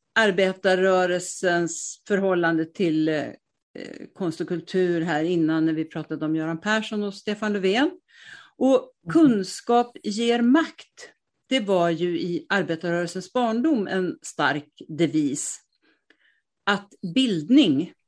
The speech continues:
Speaker 1: och inte enbart utbildning var viktigt även för arbetarklassen.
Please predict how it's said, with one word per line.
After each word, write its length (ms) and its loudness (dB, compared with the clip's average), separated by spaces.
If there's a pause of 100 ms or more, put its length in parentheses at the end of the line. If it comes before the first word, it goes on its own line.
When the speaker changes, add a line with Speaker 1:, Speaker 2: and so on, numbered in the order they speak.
(160)
Speaker 1:
och 300 -4
inte 240 -2
enbart 480 -2
utbildning 1000 0
var 100 0
viktigt 400 -4
även 260 -2
för 120 -6
arbetarklassen. 1000 -2